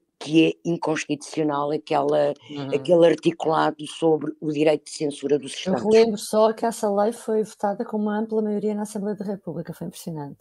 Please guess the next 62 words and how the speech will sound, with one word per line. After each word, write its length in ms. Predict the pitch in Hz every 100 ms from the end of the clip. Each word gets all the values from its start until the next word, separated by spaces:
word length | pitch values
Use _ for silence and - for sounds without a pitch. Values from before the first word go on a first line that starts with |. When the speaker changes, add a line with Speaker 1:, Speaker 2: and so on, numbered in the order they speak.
| -
Speaker 1:
Pois 200 | - 196
a 60 | 214
do 140 | 214
metadados 560 | 214 208 196 185 185 -
também 260 | 180 175 175
acho 140 | 170
que 160 | - -
sim. 140 | 185
Speaker 2:
É 40 |
Speaker 1:
Eu 60 | 170
tenho 180 | - 175
pena 240 | 208 202
é 40 | 202
Speaker 2:
impressionante. 40 |
Speaker 1:
que 60 | 196
eles 140 | 190
depois 220 | - 202
não 60 | 160
Speaker 2:
É, 60 | 156
Speaker 1:
vejam 220 | 185 185
o 40 |
que 80 | 185
é 40 |
que 60 | 165
Speaker 2:
é, 120 | 160
Speaker 1:
juridicamente 640 | 170 170 175 170 160 170 165
Speaker 2:
é. 20 |
Speaker 1:
lá 120 | 165
põem. 400 | 165 135 139 123
Speaker 2:
Exatamente. 580 | 160 160 160 175 156 147 - -
Speaker 1:
Mas 220 | 143 139
não 100 | 165
sei, 360 | 247 165 -
eu, 100 | -
Speaker 2:
David. 320 | 165 170 160 165
Speaker 1:
eu, 60 |
eu, 160 | 170 160 - -
eu 160 | 175 175
acho 240 | 175 -
que 100 | -
se 140 | - -
calhar 240 | 175 170
é 80 | 185
também 320 | 185 175 180
é, 100 | 175 160 - 175
é, 260 | 175 175 185
é 20 |
no 120 | 202
meio 160 | 190 180
dos 160 | 180
feriados 580 | - 175 160 170 165 143
e 80 | 170
do 100 | 160
calor 460 | - 165 160 165 160 - _ _ _ _
que 80 | 160
algumas 460 | 160 156 165 165
leis 260 | 139 160 156
são 140 | 156
aprovadas 680 | 156 - 160 147 156 160 165
e, 20 |
Speaker 2:
Exatamente, 600 | 175 160 156 170 156 156
Speaker 1:
portanto, 180 | 151 156